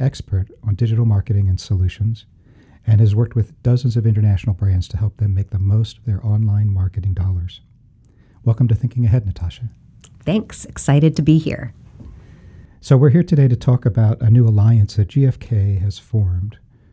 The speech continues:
Speaker 1: with a company called Brand Total, which is a startup in the social media tracking space. And this partnership is all about something called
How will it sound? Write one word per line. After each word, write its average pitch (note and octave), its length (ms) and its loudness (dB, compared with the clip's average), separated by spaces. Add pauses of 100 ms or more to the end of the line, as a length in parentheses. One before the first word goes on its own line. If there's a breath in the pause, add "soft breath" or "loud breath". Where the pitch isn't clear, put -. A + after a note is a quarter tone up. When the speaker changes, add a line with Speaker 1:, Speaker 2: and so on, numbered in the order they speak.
(120)
Speaker 1:
with G#2+ 80 0
a G#2+ 40 -2
company A2 380 0
called F#2+ 560 -2
Brand G#2+ 300 2
Total, F#2+ 340 -4 (300)
which G#2 200 -6
is G2 200 -4
a F#2 160 -4
startup G#2+ 500 -4
in G2 200 -2
the F2 80 -4
social - 360 -4
media F#2 300 -2
tracking G2 380 -6
space. F#2+ 420 -14 (760 soft breath)
And G2+ 220 0
this B2+ 140 -4
partnership A2+ 720 -4 (160)
is G#2 180 -2
all A#2 240 -2
about G2 300 -2
something G#2 340 -2
called F#2 400 -2